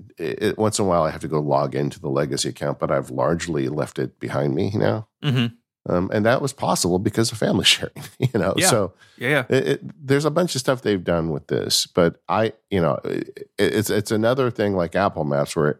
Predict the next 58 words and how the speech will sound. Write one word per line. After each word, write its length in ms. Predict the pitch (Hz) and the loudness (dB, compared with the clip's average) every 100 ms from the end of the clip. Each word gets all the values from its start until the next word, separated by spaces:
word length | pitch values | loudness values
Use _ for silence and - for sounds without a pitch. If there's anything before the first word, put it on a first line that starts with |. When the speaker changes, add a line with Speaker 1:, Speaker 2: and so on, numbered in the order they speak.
| - | -4
Speaker 1:
uh, 240 | - 69 50 - - | 0 0 0 -8 -2
family 300 | 101 98 90 | 0 2 0
sharing 240 | 98 90 | 0 0
for 100 | 85 | -2
people 300 | 82 95 90 | 0 0 2
who 80 | 82 | 0
were 140 | 80 | 0
there 140 | 82 78 | 2 0
at 60 | |
the 80 | - | -2
beginning 560 | 110 107 139 123 110 107 - - _ _ | -8 -2 0 2 0 -4 -14 -20 _ _
got 200 | 87 78 | 0 0
a 60 | |
sour 340 | - 95 82 71 | 0 0 2 0
taste 380 | - 98 95 90 | 0 0 0 0
of 100 | 87 | 2
it, 160 | 85 - - | 0 -2 -4
myself 400 | 69 - 73 - | -2 2 2 0
included, 600 | 69 - 113 98 82 78 _ _ _ _ | -6 -2 0 0 0 -4 _ _ _ _
but 140 | 110 117 | -2 -2
they 100 | 131 | 0
got 160 | 151 | 0
it 80 | 160 | 0
sorted 340 | - 139 127 | 0 -2 0
out 240 | 131 107 - | 0 0 -2
and 180 | 82 80 | -2 0
it 180 | 80 - | 0 0
reliably 640 | 92 85 107 110 110 104 | -2 0 0 0 0 0
works. 380 | 107 65 - - | 2 0 -2 -2
And 240 | - 95 - _ - | 2 2 0 _ -4
not 80 | 131 | 0
only 160 | 190 | 0
does 220 | 151 139 117 | 0 0 0
it 160 | 82 | -2
give 240 | 104 110 113 | -2 -2 0
you 120 | 104 | 2
a 60 | 87 | 2
way 360 | 92 90 90 | 2 0 0
to 320 | 90 - 76 | -4 -2 -2
share 260 | 71 - 71 | 0 0 0
apps, 420 | 95 110 - - - | 2 0 -2 -8 -2
it 100 | 90 | 2
also 300 | 82 - 85 | 4 4 0
gives 240 | 82 76 | -2 -4
you 100 | 85 | 0
a 40 | 73 | 2
way 200 | 76 69 | 2 0
to 100 | 69 | -2
share 220 | - 80 | 2 2
a 60 | 67 | 2
pool 280 | - 82 | -2 -2
of 100 | 73 | 0
data, 340 | - 90 95 95 | 0 0 2 0
which 200 | 87 - | -2 -4
we'll 100 | 67 | -4
get 160 | - | -2
into 280 | 64 65 - | -2 -4 -4
later. 460 | - 90 85 67 | 0 2 2 0